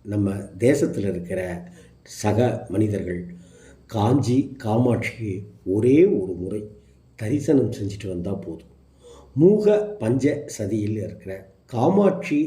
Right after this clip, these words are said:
அன்னையினுடைய ஸ்லோகத்தை சொல்லி பிரார்த்தனை செய்தால் போதும். சகல குறைகளையும் நிவர்த்தி செய்து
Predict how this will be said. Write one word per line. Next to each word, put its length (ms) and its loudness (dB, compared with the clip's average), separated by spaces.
அன்னையினுடைய 640 -2
ஸ்லோகத்தை 560 -2
சொல்லி 340 -12
பிரார்த்தனை 580 2
செய்தால் 480 -4
போதும். 320 -18
சகல 440 2
குறைகளையும் 680 0
நிவர்த்தி 560 2
செய்து 460 -2